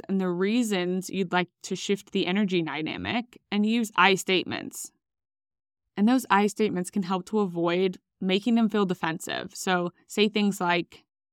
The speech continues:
"I feel more connected when you take the lead on planning our vacations." Or, "I feel more in alignment with myself when you handle the household bills and administrative tasks, and I handle the groceries."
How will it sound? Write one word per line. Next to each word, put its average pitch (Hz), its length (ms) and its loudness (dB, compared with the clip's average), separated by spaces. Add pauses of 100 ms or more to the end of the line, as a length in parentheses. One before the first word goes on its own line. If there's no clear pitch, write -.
"I 220 160 4
feel 254 200 0
more 240 200 2
connected 226 720 0
when 190 300 2
you 196 260 0
take 214 300 0
the 190 100 0
lead 180 220 4
on 175 160 0
planning 170 360 -2
our 170 140 -4
vacations." - 1000 -6 (360)
Or, 196 480 4 (580)
"I 226 200 2
feel 254 280 2
more 220 240 4
in 220 120 4
alignment 190 480 2
with 196 120 -8
myself 190 560 0
when 202 140 2
you 196 280 2
handle 254 300 2
the 233 100 -2
household 196 540 0
bills 180 380 0
and 202 100 2
administrative 180 640 0
tasks, - 680 -6 (160)
and 214 120 -2
I 233 180 4
handle 247 260 2
the 226 100 0
groceries." 220 800 -2